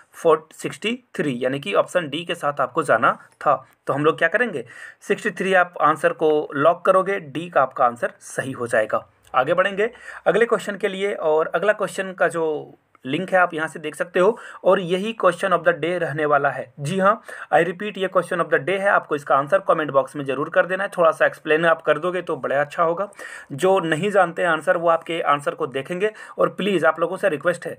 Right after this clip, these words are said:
जो आंसर सही जिन्होंने बताया हो, आपको समझ में आ जाए,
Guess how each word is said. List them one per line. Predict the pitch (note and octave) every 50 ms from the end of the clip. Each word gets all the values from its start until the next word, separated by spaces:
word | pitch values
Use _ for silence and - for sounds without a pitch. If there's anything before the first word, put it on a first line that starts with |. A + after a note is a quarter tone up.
| _ _ _ B2
जो | B2 E3 F3+
आंसर | F3 F3+ F3 F3 G3+ F3+
सही | E3 - D#3+ E3+ E3+
जिन्होंने | F3+ F3+ F3+ F#3 F#3 F3+
बताया | D#3 D3+ C#3+ D3 D3 E3 E3+
हो, | E3+ F#3+
आपको | F3+ D#3 - - C#3+
समझ | B2+ - C3+ D3 D#3+ E3+
में | F3 F3
आ | E3+ E3+
जाए, | D#3 F3+ G3